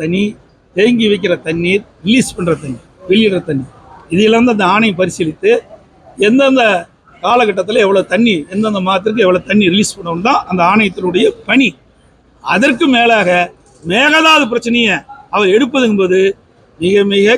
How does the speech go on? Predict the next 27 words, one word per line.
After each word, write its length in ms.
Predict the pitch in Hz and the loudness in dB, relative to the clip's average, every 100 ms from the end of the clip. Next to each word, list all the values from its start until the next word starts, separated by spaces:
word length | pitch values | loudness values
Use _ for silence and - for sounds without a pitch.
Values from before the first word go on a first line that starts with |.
| - | 0
கண்டிக்கத்தக்கது, 680 | 180 233 226 220 190 180 180 180 | -2 0 0 -2 -2 0 0 0
இந்த 120 | 170 170 | 0 0
அரசு 180 | 214 - - | 0 -4 -2
கண்டிக்கத்தக்கது. 580 | 202 247 196 147 131 - - - - - _ - | 0 0 -4 -8 -10 -20 -20 -20 -20 -20 _ 0
அண்ணா 180 | 240 277 | 0 2
தி 100 | 254 | 0
மு 80 | 240 | 0
க 80 | 226 | 0
இருக்கும்போது 300 | 220 233 269 - | 0 2 0 0
கண்டிச்சோம், 440 | 240 320 254 185 - - _ _ _ _ _ _ - | 0 0 0 -4 -6 -16 _ _ _ _ _ _ -2
நாங்க 240 | 208 247 185 | 0 2 2
கொண்டு 160 | 247 277 | 2 2
வரவே 200 | 277 294 - | 2 0 0
கூடாது, 300 | 269 269 185 175 | 0 2 2 0
உங்களுக்கு 320 | 233 269 247 214 | -2 0 0 0
அதிகாரம் 360 | 311 311 269 | 0 0 0
கிடையாது, 340 | 240 240 190 - _ - - - _ - 190 | 0 2 0 -4 _ -20 -20 -20 _ -10 -2
நீதிமன்றம் 460 | 285 294 262 247 | 2 2 2 2
வரைக்கும் 240 | 254 269 269 | 2 2 2
போய் 120 | 233 | 2
அவமதிப்பு 340 | 254 262 233 240 | 2 2 0 0
வழக்கு 160 | 208 196 | -2 -2
போட்டோம். 300 | 214 165 - _ _ - - 143 139 | -4 -6 -12 _ _ -18 -16 -12 -4
இந்த 100 | 202 | 0
அரசு 180 | 240 233 233 | 0 2 0
என்ன 100 | 233 | 2
செஞ்சது? 300 | 226 214 208 | 2 2 2